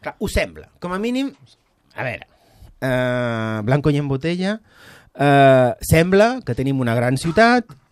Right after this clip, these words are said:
amb unes monedes escrites en grec, per on va passar Alexandre el Gran, i on no sabem on és, però sabem, no?, que per tota la regió, fins i tot dos mil anys després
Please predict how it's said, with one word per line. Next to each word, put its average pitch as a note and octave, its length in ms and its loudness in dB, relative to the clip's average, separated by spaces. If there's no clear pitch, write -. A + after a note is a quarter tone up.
amb B2 160 -6
unes C#3 160 -4
monedes C3 560 -8
escrites B2+ 400 -14
en C#3+ 80 -8
grec, A3+ 400 -4
per B2 160 0
on C3 160 0
va D3 80 2
passar C3+ 320 -4
Alexandre B2 480 -8
el D3 80 -6
Gran, G#3 320 -2
i E3 80 0
on C#3 240 0
no F#3 240 2
sabem E3+ 320 0
on F3+ 80 -2
és, A#3 380 -4
però D#3+ 160 4
sabem, F3+ 480 -2
no?, F3 160 -14
que D#3 160 -14
per C3+ 160 -10
tota F#3 240 -2
la E3 80 2
regió, F3+ 460 0
fins C#3+ 240 -12
i C3 80 -6
tot D#3 240 -4
dos C3 240 -6
mil D#3+ 320 -4
anys D3 160 -6
després C#3 560 -10